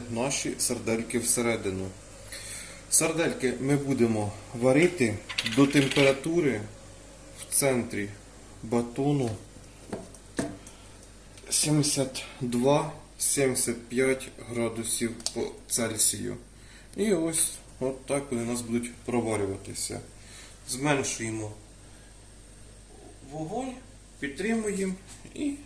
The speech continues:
слідкуємо за нашими уже сардельками. Як бачите, після того, як ми занурили наші ковбаски, наші сардельки, е, температура води опустилася, це нормально. Зараз знову потрібно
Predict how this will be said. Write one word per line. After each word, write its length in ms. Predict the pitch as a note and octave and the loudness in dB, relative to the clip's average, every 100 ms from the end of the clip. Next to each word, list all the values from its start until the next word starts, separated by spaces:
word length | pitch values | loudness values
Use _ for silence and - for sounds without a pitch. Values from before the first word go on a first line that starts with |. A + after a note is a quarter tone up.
| - | -6
слідкуємо 840 | - C3 - - F#3+ F#3 D#3+ D#3 | -2 -2 -4 -4 -2 0 -2 -2
за 180 | A#2 A#2 | -2 0
нашими 600 | A2+ C#3 C#3+ - C#3 C3 B2 - - - - - - | 0 0 0 0 -2 -2 -6 -14 -20 -20 -20 -20 -12
уже 340 | G#2+ G2+ A2 B2 - - - - - - - - - - - | -10 -6 -4 -4 -8 -20 -20 -20 -20 -20 -20 -20 -20 -16 -4
сардельками. 720 | - C3 A2 G2+ - - B2+ | 0 0 -2 -6 -6 -4 0
Як 160 | D3+ | 2
бачите, 440 | D3 D3+ - - B2 | 6 4 4 -4 -4
після 240 | - - | 0 0
того, 180 | D3 C3 | 2 2
як 160 | A#2+ A#2+ | 2 2
ми 140 | C3 | 2
занурили 520 | A#2+ C3 B2+ A2+ G#2+ | 2 2 2 0 0
наші 300 | A2+ A#2 - | 0 -2 -2
ковбаски, 800 | A#2+ B2+ B2+ D#3+ E3+ - - G2+ - - - - - - - - | -2 -2 2 4 6 4 4 -8 -8 -20 -20 -20 -20 -20 -16 -4
наші 180 | A#2+ A#2 | -2 2
сардельки, 640 | B2+ A2+ A2 G2+ - F#2+ - - - | 2 2 -2 -4 -6 -10 -10 -18 -8
е, 400 | - A2+ A2+ A#2 | -4 -2 0 2
температура 600 | A#2 C#3 C#3+ C#3+ C#3 C#3+ | 4 2 2 0 2 2
води 420 | B2 C3+ D3 F3 E3+ - - - - | 4 4 2 2 0 -12 -18 -20 -8
опустилася, 720 | C#3 C#3+ D3 - C3+ A2 G#2 G2+ | -2 -2 0 0 2 0 0 0
це 240 | - C3 | 0 0
нормально. 540 | C#3 C3+ A#2+ G2+ G2 G2+ | -4 -6 -4 -4 -4 -2
Зараз 280 | A#2+ B2 | 0 0
знову 440 | A#2+ A#2+ A#2+ G#2+ G#2 - - | 0 2 0 0 -6 -12 -12
потрібно 400 | G#2 A#2 A2 | -6 -4 -2